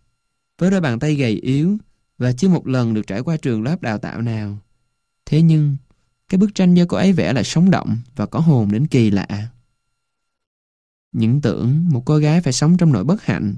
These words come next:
cộng thêm sự đau đớn hành hạ của bệnh tật, chắc chỉ biết tới những gam màu u buồn, tối tăm.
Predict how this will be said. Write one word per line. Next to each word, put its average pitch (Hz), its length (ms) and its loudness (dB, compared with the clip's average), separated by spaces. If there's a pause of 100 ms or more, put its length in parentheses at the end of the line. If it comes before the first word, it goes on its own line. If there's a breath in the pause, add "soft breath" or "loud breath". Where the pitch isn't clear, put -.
cộng 104 140 -4
thêm 156 160 2
sự 117 120 -2
đau 156 180 2
đớn 156 220 2
hành 110 200 2
hạ 101 220 -4
của 131 120 -4
bệnh 95 200 -2
tật, 98 240 -6 (760)
chắc 180 160 -4
chỉ 123 80 -2
biết 180 180 2
tới 175 100 2
những 151 160 4
gam 151 220 2
màu 104 260 -2
u 139 140 2
buồn, 107 440 2 (1400)
tối 135 200 -2
tăm. 139 320 -2